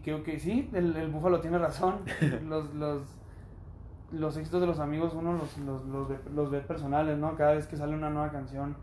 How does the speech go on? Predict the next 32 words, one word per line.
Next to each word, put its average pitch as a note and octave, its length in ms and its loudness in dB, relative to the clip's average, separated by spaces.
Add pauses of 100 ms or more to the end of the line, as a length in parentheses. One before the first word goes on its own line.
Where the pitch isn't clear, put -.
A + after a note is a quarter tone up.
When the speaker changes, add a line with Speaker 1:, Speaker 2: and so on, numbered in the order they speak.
(420)
Speaker 1:
este, C#3 340 -2
de C3 180 0
ustedes D#3 680 4
o C#3+ 100 -2
que C#3+ 80 -2
viene C#3 220 2
una, D3+ 120 2
una D3+ 300 4
buena D#3 220 4
noticia, D#3 560 0 (320)
desde D#3 300 2
las D3+ 160 6
primeras E3+ 480 6
que F#3 80 -2
me D#3+ 100 0
tocó D#3 260 0
vivir F3+ 280 4
hasta F3+ 260 6
las C#3 220 4
últimas E3+ 360 -2
las D3 160 -2
he D3+ 40 0
vivido E3+ 260 2
igual, D#3+ 280 6
¿me D#3 60 2
entiendes? F3+ 340 0
Speaker 2:
Ah, - 40 -6
Speaker 1:
Con D#3 120 0
Speaker 2:
huevo. D3+ 120 2
Speaker 1:
mucho E3 180 -4
gusto, F3 520 0
con, D3 320 -2